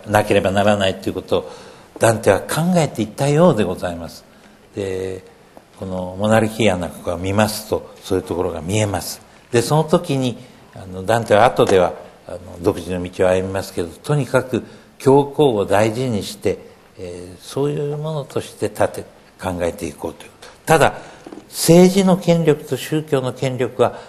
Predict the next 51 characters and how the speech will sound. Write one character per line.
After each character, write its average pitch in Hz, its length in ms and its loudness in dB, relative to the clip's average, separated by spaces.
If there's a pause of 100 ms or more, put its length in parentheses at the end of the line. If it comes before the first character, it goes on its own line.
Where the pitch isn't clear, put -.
分 110 220 -2
け 170 60 2
な 165 140 2
け 139 120 0
れ 123 100 4
ば 104 140 2
な 104 140 2
ら 123 120 2
な 127 160 0
い 101 80 -4
だ 104 140 4
ろ 139 140 4
う - 240 -6
と 110 60 -4
い 101 40 -2
う 95 80 -6
こ 101 140 -6
と - 160 -2
を、 120 260 4 (320)
あ 87 120 -8
の、 87 120 -14
新 - 260 -8
曲 101 200 -2
の 104 120 0
中 104 280 -2
な 85 100 -6
ん 82 60 -14
か 92 100 -8
で 98 100 -2
も 98 100 -4
言 87 100 -8
っ - 20 -20
て - 200 -2
お 113 60 4
り 120 100 0
ま 123 120 4
す - 160 -8
の 92 160 -4
で、 - 180 -8 (440)
そ 147 280 6
う 147 60 4
い 151 140 2
う 147 40 2
意 151 80 0
味 139 140 0
で 123 140 6
は、 104 320 4 (280)
あ 90 120 -10
の、 87 360 -14 (180)
も 143 120 4
し 123 300 0